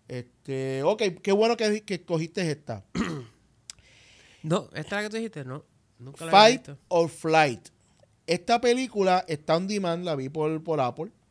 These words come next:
Speaker 1: Ni sabía que existía esto.
Speaker 2: De Josh Hartnett.
Speaker 1: Esto,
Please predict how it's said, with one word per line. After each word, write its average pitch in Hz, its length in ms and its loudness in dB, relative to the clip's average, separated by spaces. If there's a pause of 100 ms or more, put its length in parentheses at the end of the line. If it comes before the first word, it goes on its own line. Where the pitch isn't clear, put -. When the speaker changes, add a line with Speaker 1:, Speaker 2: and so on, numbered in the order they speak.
(720)
Speaker 1:
Ni 151 220 -6
sabía 143 540 -6
que 120 100 -14
existía 110 540 -14
esto. - 280 -20 (800)
Speaker 2:
De 139 200 -12
Josh 170 300 -8 (140)
Hartnett. 170 560 -8 (240)
Speaker 1:
Esto, 180 760 0